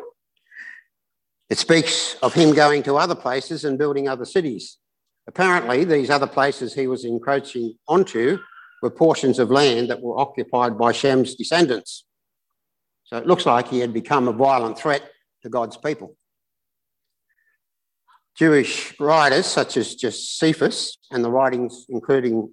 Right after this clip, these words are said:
the Talmud, which is a, a commentary, uh, on religious writings by hundreds and thou-, or thousands of rabbis, really, support this view.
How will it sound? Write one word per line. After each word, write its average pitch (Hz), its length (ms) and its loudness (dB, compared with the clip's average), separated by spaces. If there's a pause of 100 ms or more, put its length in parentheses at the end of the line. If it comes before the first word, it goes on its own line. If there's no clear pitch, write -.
the 110 120 -10 (120)
Talmud, 151 540 2 (380)
which 120 220 -10
is 113 160 -4
a, 110 340 -2 (380)
a 104 120 -12
commentary, 151 680 2 (440)
uh, 104 340 -4
on 120 180 6
religious 120 420 4
writings 123 400 2
by 110 300 -2 (580)
hundreds 135 500 -2
and 101 140 2
thou-, 117 380 0
or 92 220 -6
thousands 143 540 0
of 85 140 -10
rabbis, 101 460 -2
really, 131 260 -2 (960)
support - 440 -2
this - 100 -8
view. - 400 -10